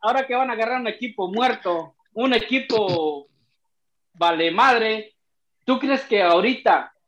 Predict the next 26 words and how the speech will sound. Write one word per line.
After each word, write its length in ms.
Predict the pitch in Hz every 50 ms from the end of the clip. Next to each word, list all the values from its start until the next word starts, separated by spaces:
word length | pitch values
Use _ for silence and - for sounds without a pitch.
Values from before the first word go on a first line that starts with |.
| _ _ _ _ _ _ _
Pumas 480 | - 226 247 262 254 233 185 143 135 - -
no 220 | 170 202 226 233
es 100 | 233 226
para 280 | 226 - - 170 156 151
que 80 | - 156
se 160 | - - 160
reivindique 680 | 143 143 151 151 151 151 156 170 180 226 220 233 214
con 200 | - 190 170 160
su, 400 | 156 160 156 151 156 165 170 170 -
con 120 | - 151 143
su 80 | - 156
afición, 500 | 139 - 156 151 - 185 214 208 160 -
para 220 | - 151 143 -
que 120 | - 151 -
consiguiera 680 | - 156 147 - - - _ - 220 233 233 220 196 - - - _ _ _ _ _ _ -
este 600 | 156 185 - 220 233 226 - - 220 196 160 151
torneo, 500 | - 156 147 143 151 175 196 190 165 143
saquen 520 | - - - 196 220 226 220 - 196 170
la 180 | 147 131 - -
casta, 420 | 185 196 214 208 - - 143 131
saquen 360 | - - 196 208 208 233 208
la 100 | 180 160
garra, 240 | 156 190 208 196 175
los 240 | 143 135 131 - -
últimos 480 | 233 294 285 - - 226 196 165 156
juegos, 460 | - - 220 254 254 202 156 127 -